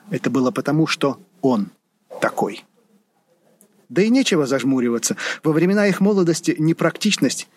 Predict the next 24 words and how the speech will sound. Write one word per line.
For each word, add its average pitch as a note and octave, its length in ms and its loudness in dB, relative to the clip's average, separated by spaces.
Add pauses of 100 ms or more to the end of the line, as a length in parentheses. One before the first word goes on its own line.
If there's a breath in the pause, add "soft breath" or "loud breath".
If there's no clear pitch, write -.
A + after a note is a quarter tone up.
еще D3 200 2
сохраняла F3+ 580 2
некое C3 360 0
очарование, A#2+ 720 0 (260 loud breath)
некую D3+ 320 0
советскую C#3+ 720 0
престижность. A2 880 -2 (280)
Она E3 180 2
считалась F3 440 0
признаком D#3 480 0
одаренности C3+ 640 0
и A#2 60 2
широты B2+ 360 2
характера, C3 600 -2 (380 loud breath)
устремленности C#3+ 800 0
в G2 80 -14
будущее. C#3+ 560 0 (520 soft breath)
«Закрытой F#3+ 440 0
двери G3 280 0
грош F#3+ 280 0
цена, E3+ 440 2
замку D3 340 0
цена F3+ 320 2
копейка», F3+ 640 0